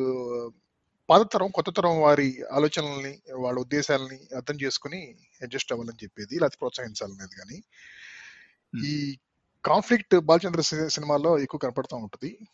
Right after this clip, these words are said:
Speaker 1: ఆ, actually one
Speaker 2: అవును.
Speaker 1: of the most, uh, iconic <laughs> movies ఏంటంటే ఆకలి రాజ్యం.
Speaker 2: ఆ, ఎస్, ఎస్. I am about to say <laughs> ఆకలి రాజ్యం. అవును. ఆకలి రాజ్యంలో కూడా మనకి ఇలాంటిదే ఉంటుందన్నమాట. ఇంకొక,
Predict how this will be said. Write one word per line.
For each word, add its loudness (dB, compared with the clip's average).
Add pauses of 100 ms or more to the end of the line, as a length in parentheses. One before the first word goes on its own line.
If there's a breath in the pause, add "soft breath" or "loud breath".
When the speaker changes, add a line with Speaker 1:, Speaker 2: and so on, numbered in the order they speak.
(240)
Speaker 1:
ఆ, -8 (260)
actually 0
one 6
Speaker 2:
అవును. 6
Speaker 1:
of -2
the 2
most, -2
uh, 0
iconic 4
<laughs> 0
movies 4
ఏంటంటే 2 (200)
ఆకలి 6
రాజ్యం. -6
Speaker 2:
ఆ, -8 (400)
ఎస్, 6
ఎస్. 0
I 10
am 8
about 8 (100)
to 6
say 0
<laughs> 0
ఆకలి -4
రాజ్యం. -2
అవును. 2 (340 loud breath)
ఆకలి 12
రాజ్యంలో 12
కూడా 12
మనకి 8
ఇలాంటిదే 12
ఉంటుందన్నమాట. 4 (180)
ఇంకొక, 8